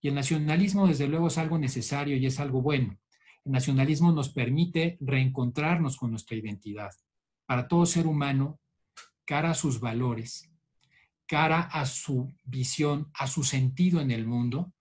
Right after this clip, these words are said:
el nacionalismo juega un papel muy importante. Pero no hay que malentender el nacionalismo, porque hay nacionalismo bueno, que es el que acabo de hablar, y hay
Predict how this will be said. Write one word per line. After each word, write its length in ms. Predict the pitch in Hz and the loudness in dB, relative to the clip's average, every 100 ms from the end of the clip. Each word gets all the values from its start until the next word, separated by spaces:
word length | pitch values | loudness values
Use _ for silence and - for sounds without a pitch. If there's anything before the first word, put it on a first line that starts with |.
| _ _ | _ _
el 180 | 143 131 | -2 0
nacionalismo 600 | 127 143 135 156 170 175 | 0 0 0 2 4 4
juega 220 | 165 160 | 4 0
un 80 | 160 | 0
papel 320 | 131 - 135 | -4 -4 0
muy 240 | 131 131 123 | 2 2 0
importante. 680 | 104 101 95 98 98 98 _ _ _ _ _ _ _ _ _ _ _ | -4 -12 -12 -12 -12 -14 _ _ _ _ _ _ _ _ _ _ _
Pero 240 | - 135 135 | 0 2 4
no 140 | 143 | 4
hay 140 | 170 175 | 2 4
que 120 | 185 | 2
malentender 720 | 151 131 120 117 120 123 165 | 2 2 0 -2 -2 0 0
el 160 | 143 110 | 0 -2
nacionalismo, 800 | 104 107 98 95 92 - - _ _ _ _ | -6 -8 -8 -10 -12 -16 -20 _ _ _ _
porque 220 | - 110 135 | -10 -4 2
hay 60 | |
nacionalismo 680 | 165 170 143 127 131 135 127 | 2 2 0 0 0 0 0
bueno, 340 | 131 196 170 | 2 4 2
que 80 | - | 0
es 80 | 131 | -2
el 100 | 131 | -2
que 100 | 113 | -4
acabo 260 | - 127 156 | -4 -2 2
de 80 | |
hablar, 340 | 170 143 139 143 _ _ | 2 0 -2 -6 _ _
y 100 | - | -4
hay 180 | 127 147 | -2 -4